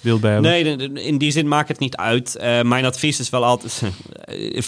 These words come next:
Speaker 2: bijna alle saas-bedrijven die ik spreek zijn internationaal georiënteerd.
Speaker 1: Ja.
Speaker 2: Zelfs al zijn ze net een half jaar gestart, willen ze volgend jaar al wel ergens een E I in Australië hebben rondfietsen.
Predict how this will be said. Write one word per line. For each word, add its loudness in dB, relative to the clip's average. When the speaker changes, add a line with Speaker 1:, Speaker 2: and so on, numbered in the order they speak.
Speaker 2:
bijna 2
alle 4
saas-bedrijven 0
die 0
ik -4
spreek -2
zijn -2
internationaal -2
georiënteerd. -2
Speaker 1:
Ja. -20
Speaker 2:
Zelfs 2
al 0
zijn 0
ze -2
net 2
een 0
half 2
jaar 0
gestart, 0
willen 0
ze -4
volgend -2
jaar 4
al 2
wel 2
ergens 0
een 0
E 0
I 0
in -4
Australië 0
hebben -2
rondfietsen. -4